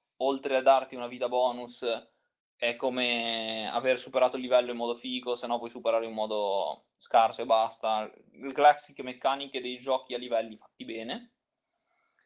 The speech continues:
E c'è una particolarità, ah, in, appunto, i livelli sono piccoli, ecco, stile Super Meat Boy lì. Sono piccoli, però muori all'inizio della ca-, dell'inizio del livello.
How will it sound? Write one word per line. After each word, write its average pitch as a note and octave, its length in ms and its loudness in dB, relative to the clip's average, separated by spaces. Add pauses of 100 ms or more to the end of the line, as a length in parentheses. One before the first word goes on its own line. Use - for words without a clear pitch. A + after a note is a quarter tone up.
(1080)
E F#3 720 4
c'è - 160 0
una D3 180 2
particolarità, E3+ 800 2
ah, C#3 200 0
in, C#3+ 160 -10 (100)
appunto, B2 520 -8 (920)
i C#3+ 120 -8
livelli E3 360 8
sono C#3+ 240 -8
piccoli, F#3+ 540 -8 (100)
ecco, D#3+ 220 -6
stile B3+ 260 -6
Super B3 260 0
Meat G#3 180 -6
Boy A#2 300 -2
lì. A2+ 200 -18 (140)
Sono F3 280 -4
piccoli, G#3+ 500 0
però E3 520 6
muori D3+ 440 0
all'inizio D3 300 -12
della C3 120 -2
ca-, C3 120 -6
dell'inizio B2+ 340 -12
del A#2 80 -14
livello. G2+ 400 -18